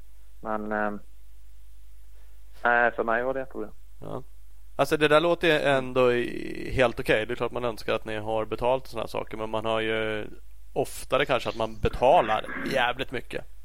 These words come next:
Speaker 2: för att vara med i ett team. Och så kan man ju känna så här: "Varför, varför fick den där föraren för det där, liksom?" Då hade man typ kunnat cashat sina egna hojar.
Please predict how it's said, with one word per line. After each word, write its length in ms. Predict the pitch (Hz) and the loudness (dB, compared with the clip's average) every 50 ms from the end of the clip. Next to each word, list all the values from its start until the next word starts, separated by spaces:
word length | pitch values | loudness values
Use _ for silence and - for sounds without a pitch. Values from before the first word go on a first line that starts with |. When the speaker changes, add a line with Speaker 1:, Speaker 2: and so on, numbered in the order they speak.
| - - - - | -10 -10 -2 0
Speaker 2:
för 140 | - 117 - | 2 2 2
att 340 | - - - - 123 123 120 | 0 -2 -2 -4 -4 -2 0
vara 100 | 120 120 | 0 0
med 120 | 117 113 | 0 0
i 60 | 113 | -2
ett 180 | 110 - - - | -2 -4 -6 -4
team. 320 | - 120 113 110 - - | -4 -4 -4 -4 -6 -8
Och 200 | - 113 127 127 | -8 -8 -10 -8
så 120 | - - 123 | -8 -6 -4
kan 140 | - 123 | -2 -2
man 80 | 120 120 | 0 -2
ju 40 | 120 | 0
känna 240 | - 123 120 120 120 | 0 0 -2 -2 -2
så 120 | - - | -4 -4
här: 60 | - - | -4 -2
"Varför, 220 | 123 120 - - | -2 -4 -4 -4
varför 300 | - 120 113 - - - | -4 -4 -4 -4 -6 -6
fick 300 | - 127 - - - - | -4 -6 -6 -6 -8 -6
den 100 | - 117 | -6 -2
där 100 | 117 131 139 | -2 -2 0
föraren 280 | - 135 110 113 110 | 2 0 0 0 -2
för 120 | 104 - 117 | -2 -4 -2
det 60 | 117 | 0
där, 180 | 120 135 156 - | 2 2 2 2
liksom?" 240 | - - - - - - | 0 -4 -8 -8 -4 0
Då 80 | 131 | 2
hade 140 | 123 120 123 | 2 2 0
man 120 | 120 117 | -2 -6
typ 320 | 113 - - 135 123 - - | -6 -4 -4 -4 -4 -4 -6
kunnat 240 | - 120 117 113 110 - - - - - - - - - - - - | -4 -4 -4 -4 -4 -6 -8 -10 -10 -10 -10 -10 -10 -10 -10 -8 -2
cashat 380 | - 131 117 - - 117 113 | 0 0 0 0 -2 -4 -4
sina 180 | - 117 120 120 | -4 -4 -2 -2
egna 200 | 117 117 117 120 | 0 0 0 0
hojar. 240 | 131 135 120 113 107 | 0 2 2 2 2